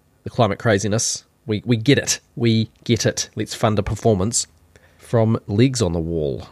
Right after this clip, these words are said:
But there you go, Thor. This is, and this is happening all around the world. And if you saw that Project Veritas video from a while ago, they went undercover and caught that C N N was it a producer or director, one of the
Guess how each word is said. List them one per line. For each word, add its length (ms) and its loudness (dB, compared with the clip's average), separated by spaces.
But 120 -10
there 100 -2
you 100 0
go, 280 0
Thor. 380 -2
This 180 2
is, 140 0
and 280 2
this 120 0
is 100 0
happening 460 2
all 160 2
around 180 2
the 80 -2
world. 240 4
And 380 0
if 120 -2
you 60 0
saw 140 -2
that 120 2
Project 340 0
Veritas 340 -2
video 340 -4
from 180 -4
a 60 -2
while 220 2
ago, 240 0
they 540 4
went 160 2
undercover 380 2
and 100 -2
caught 160 -2
that 160 0
C 200 0
N 100 0
N 120 0
was 100 0
it 60 -2
a 40 -6
producer 440 2
or 100 -4
director, 260 -2
one 160 4
of 60 2
the 140 2